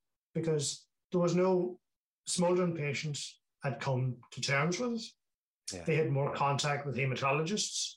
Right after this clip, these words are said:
Speaker 1: and specialists, but they were like, "I'm probably gonna get myeloma. It's multiple myeloma."
Speaker 2: Mm-hmm.
Speaker 1: It wasn't the uncertainty. It was, "I'm probably gonna get it within five or six years."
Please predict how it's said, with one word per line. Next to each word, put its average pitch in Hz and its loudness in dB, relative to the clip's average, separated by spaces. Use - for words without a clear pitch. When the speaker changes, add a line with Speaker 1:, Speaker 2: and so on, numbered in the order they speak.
Speaker 1:
and 131 -2
specialists, - -2
but 156 -2
they 160 4
were 151 2
like, 123 -2
"I'm 165 0
probably 127 -2
gonna 120 -2
get 143 -2
myeloma. 127 0
It's - -6
multiple 131 0
myeloma." 117 0
Speaker 2:
Mm-hmm. 98 -8
Speaker 1:
It 139 -2
wasn't 156 0
the 139 -2
uncertainty. 139 -2
It 127 -4
was, 120 -2
"I'm 123 -2
probably 127 0
gonna 117 0
get 113 0
it 123 -4
within 113 -2
five 107 -2
or 120 -2
six 117 -2
years." 127 0